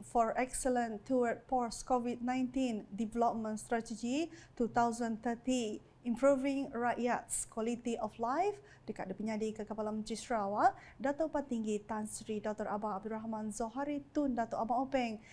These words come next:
alai tiga bengkah anugerah pemanah servis gau Perintah Sarawak tahun dua puluh dua puluh gau tahun dua puluh dua puluh satu dekat disuak ke mayanya. Anugerah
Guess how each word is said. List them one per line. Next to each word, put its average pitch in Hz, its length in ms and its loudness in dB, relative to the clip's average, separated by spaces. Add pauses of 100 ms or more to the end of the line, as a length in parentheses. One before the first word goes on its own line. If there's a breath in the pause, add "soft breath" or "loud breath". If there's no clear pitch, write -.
(200 loud breath)
alai 214 240 -4
tiga 240 160 0
bengkah 220 480 -2
anugerah 262 640 4 (240 loud breath)
pemanah 220 400 -2
servis 220 560 -2
gau 220 160 0
Perintah 214 380 -4
Sarawak 240 580 0
tahun 220 400 2
dua 226 240 -2
puluh 226 240 0
dua 220 160 -2
puluh 302 400 4 (320 loud breath)
gau 254 400 4
tahun 294 560 4
dua 254 240 2
puluh 254 320 2
dua 240 80 2
puluh 247 160 0
satu 240 560 0
dekat 240 320 0
disuak 214 480 -2
ke 226 80 -8
mayanya. 202 640 -4 (400 loud breath)
Anugerah 262 640 6